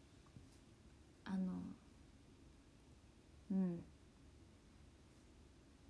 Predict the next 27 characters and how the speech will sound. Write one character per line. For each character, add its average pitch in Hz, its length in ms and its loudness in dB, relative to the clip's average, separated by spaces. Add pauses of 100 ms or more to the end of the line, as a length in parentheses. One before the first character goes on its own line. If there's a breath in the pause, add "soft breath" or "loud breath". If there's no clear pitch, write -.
(840)
小 254 340 10
二 254 160 12
く - 160 12
ら 220 140 12
い 180 100 12
で 175 140 10
人 214 320 12
生 185 220 6
に 165 180 2
つ - 100 2
い 170 60 8
て 160 140 2
考 - 180 2 (180)
え 175 80 6
始 180 280 4
め 170 80 4
て、 - 280 -2 (1080)
ま 226 80 12
あ、 - 20 12
そ 220 160 12
の 240 80 12
時 277 300 12
も 185 200 12
本 202 140 12
当 202 180 8
の、 196 220 12
何、 190 320 10